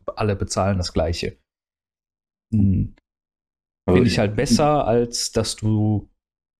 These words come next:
Speaker 1: dir irgendwo dann einen Vorteil erkaufst oder, ähm, wie es jetzt mittlerweile bei The Old Republic ist, es ist ja free to play.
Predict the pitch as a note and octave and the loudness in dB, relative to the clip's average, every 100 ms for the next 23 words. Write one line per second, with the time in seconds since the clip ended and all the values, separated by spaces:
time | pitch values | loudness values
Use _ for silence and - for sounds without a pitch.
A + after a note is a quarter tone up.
0 | _ _ _ _ _ _ G#2+ G#2 G#2+ G#2+ | _ _ _ _ _ _ 0 2 2 2
1 | A2 G2+ F#2+ F#2 E2+ - G#2 A2+ - F#2+ | 0 2 2 0 -2 -2 -2 -2 -2 0
2 | F2+ F2 F2+ - _ _ _ _ _ _ | 2 2 0 -4 _ _ _ _ _ _
3 | _ _ G2+ F#2+ - F2+ B2 - - - | _ _ -4 -4 -2 -2 -2 -6 -10 -6
4 | A2 G#2+ G#2+ G#2 G#2+ - _ _ _ _ | -2 0 2 0 -2 -10 _ _ _ _
5 | _ - G2+ G2+ G2 F#2+ G2+ F#2+ - G2+ | _ -2 0 4 2 2 0 0 0 0
6 | - B2 B2 A2+ A2 A2 G2+ G#2 G#2 F#2+ | 0 0 2 2 2 2 2 0 2 0
7 | G2+ F#2+ F2 G2+ B2 B2+ B2 C#3+ - - | 0 -2 -4 -2 0 0 -2 -4 -6 -12
8 | - - G2+ G#2 F#2+ F#2 - - A2 F#2+ | -6 -6 -2 0 0 0 -6 -6 -2 -2
9 | F#2+ - G2+ E3 | -4 -2 -2 -2